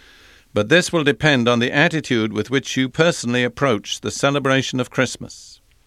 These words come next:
If your attitude is one of true appreciation and understanding, you can receive blessings that will be of eternal value.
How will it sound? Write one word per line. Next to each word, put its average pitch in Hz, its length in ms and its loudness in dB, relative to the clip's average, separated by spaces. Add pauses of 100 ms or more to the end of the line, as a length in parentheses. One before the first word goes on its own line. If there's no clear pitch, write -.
(680)
If 160 200 0
your 185 140 4
attitude 151 480 2
is 117 120 -2
one 131 160 4
of 120 140 -2
true 151 380 0
appreciation 131 1000 0
and 87 200 -6
understanding, 127 960 0 (720)
you 156 120 4
can 185 160 2
receive 156 400 0
blessings 139 580 2
that 120 180 -4
will 123 120 0
be 127 180 0
of 120 100 0
eternal 143 460 0
value. 123 400 0